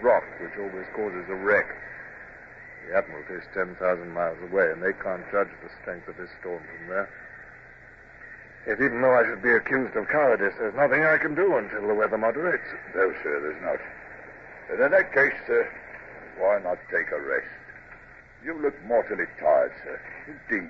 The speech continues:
Speaker 2: you do. Uh, let me send and have a berth screened off for you in the wardroom.
Speaker 1: Fiddlesticks, Mister Bush. It's you who need a rest. Dismiss the starboard watch and go below and turn in. While the enemy is in sight, I shall stay on deck.
Speaker 2: But,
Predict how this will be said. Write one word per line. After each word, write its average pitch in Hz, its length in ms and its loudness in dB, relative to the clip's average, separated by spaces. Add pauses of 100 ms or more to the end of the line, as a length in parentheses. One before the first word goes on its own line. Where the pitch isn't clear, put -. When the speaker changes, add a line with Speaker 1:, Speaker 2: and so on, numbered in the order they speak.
Speaker 2:
you 71 140 -4
do. 69 160 -8 (720)
Uh, 254 120 6
let 131 200 2
me 170 140 -2
send 120 180 4
and 101 120 0
have 104 120 0
a 92 80 -2
berth 78 300 2 (120)
screened 98 280 -2
off 69 200 4
for 78 80 -14
you 73 140 -8
in 82 100 -8
the 90 60 -6
wardroom. 85 540 -2
Speaker 1:
Fiddlesticks, 110 500 -2
Mister 107 240 -4
Bush. 101 240 2
It's 92 240 -10
you 131 80 4
who 110 240 0
need 101 180 0
a 98 60 2
rest. 123 260 6 (380)
Dismiss 127 320 -4 (100)
the 117 160 -6
starboard 120 380 4
watch 131 240 4
and 101 240 -10 (240)
go 120 140 6
below 113 260 4
and 101 100 -2
turn 104 240 2
in. 92 140 2 (1300)
While 98 160 4
the 98 160 6
enemy 104 240 4
is 95 160 0
in 98 160 -4
sight, 107 320 2
I 98 160 -2
shall 92 180 -6 (140)
stay 113 160 4
on 107 180 4
deck. 98 320 0
Speaker 2:
But, - 140 0